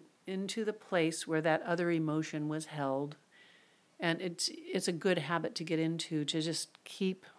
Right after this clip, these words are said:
replacing the negativity and the self-talk that is so destructive with something else. So notice it. Notice the little whisper even,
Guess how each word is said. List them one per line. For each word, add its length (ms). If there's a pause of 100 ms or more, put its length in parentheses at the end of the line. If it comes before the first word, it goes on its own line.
replacing 640
the 80
negativity 880
and 100
the 60
self-talk 640
that 120
is 200
so 360
destructive 680 (460)
with 160
something 420
else. 240 (300)
So 160
notice 480
it. 160
Notice 300
the 120
little 200
whisper 420
even, 420